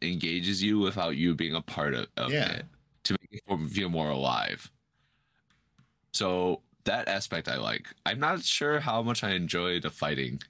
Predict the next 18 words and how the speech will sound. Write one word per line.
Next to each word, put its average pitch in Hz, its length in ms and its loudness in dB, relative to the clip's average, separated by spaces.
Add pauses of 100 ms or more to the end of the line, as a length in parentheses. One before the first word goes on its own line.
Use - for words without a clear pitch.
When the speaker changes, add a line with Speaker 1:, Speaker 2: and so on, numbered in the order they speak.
Speaker 1:
in 64 160 -4
it, 50 260 -2
though. 58 240 0 (1400)
'Cause 143 180 0
I 120 120 -2
think, 156 160 -4
<laughs> - 40 0
I, 160 60 0 (220)
I - 220 -2
honestly, 165 400 2
if 107 180 -2
it 113 40 2
was, 120 140 2
like, 123 200 0
a 87 360 2 (280)
city 95 260 2
builder 117 520 0 (540)
or, 87 160 2